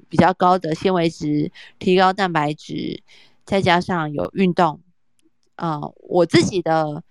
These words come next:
以四十，我，因为我是六十八年次，我大概四十三岁，以这样子的一个，呃，体，体，就是一个年龄的限制，再加有两个小孩的体能限制等等的来讲的话，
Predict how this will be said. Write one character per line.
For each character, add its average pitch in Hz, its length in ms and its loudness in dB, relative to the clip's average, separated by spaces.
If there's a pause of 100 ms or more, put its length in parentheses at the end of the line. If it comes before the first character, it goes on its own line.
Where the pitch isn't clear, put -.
(240)
以 170 340 0
四 233 280 -4
十， 165 440 2
我， 170 300 0
因 214 180 0
为 208 80 6
我 165 80 4
是 170 360 2
六 190 200 4
十 180 120 0
八 160 140 2
年 160 220 -4
次， - 160 -6
我 165 120 -4
大 156 120 -2
概 156 120 0
四 160 200 -6
十 175 140 -10
三 156 340 -4
岁， - 300 0 (300)
以 180 120 -4
这 180 140 2
样 214 180 4
子 170 200 -6
的 151 180 0
一 160 80 0
个， 170 400 0 (1160)
呃， 151 380 0 (800)
体， 151 540 -6
体， - 380 -4 (200)
就 180 100 2
是 180 260 4
一 - 120 -6
个 165 400 2
年 185 180 2
龄 214 140 -4
的 208 100 2
限 214 300 0
制， 196 220 -4
再 190 180 2
加 190 260 2 (520)
有 190 180 -4
两 185 140 0
个 175 80 -2
小 165 160 -4
孩 156 120 -2
的 175 120 -2
体 - 180 -10
能 165 240 0
限 180 320 -4
制 185 260 0
等 170 200 -2
等 185 180 0
的 147 120 -6
来 147 180 -2
讲 143 240 -4
的 - 80 -10
话， 160 240 -6